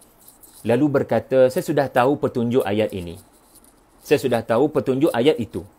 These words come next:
Karena setiap ayat-ayat Allah Subhanahu wa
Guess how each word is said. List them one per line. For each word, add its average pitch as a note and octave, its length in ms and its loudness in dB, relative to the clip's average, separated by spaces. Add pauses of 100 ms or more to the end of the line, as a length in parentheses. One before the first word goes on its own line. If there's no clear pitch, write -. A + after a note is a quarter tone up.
(960)
Karena D3+ 320 2
setiap F3+ 560 0
ayat-ayat C3 560 2
Allah C#3+ 320 2
Subhanahu B2+ 640 -2
wa A#2+ 80 4